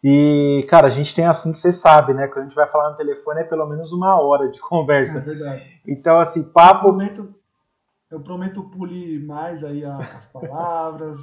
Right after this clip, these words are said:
Speaker 2: <laughs> É, eu confesso que tô um pouco enferrujado.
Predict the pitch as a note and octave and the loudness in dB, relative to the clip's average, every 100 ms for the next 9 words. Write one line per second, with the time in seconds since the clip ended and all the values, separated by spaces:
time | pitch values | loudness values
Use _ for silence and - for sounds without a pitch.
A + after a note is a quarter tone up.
0 | - - C#3 C3+ C3+ C3 C3 _ _ _ | -20 -18 -16 -14 -14 -14 -18 _ _ _
1 | _ D#3 C#3+ - D#3+ D3 D#3+ D#3+ E3 D#3 | _ -16 -16 -16 -14 -10 -12 -12 -12 -14
2 | - - _ - D#3+ - E3+ D#3+ D#3 D3+ | -16 -20 _ -16 -16 -16 -16 -12 -10 -10
3 | D#3 D3 C#3+ | -10 -14 -18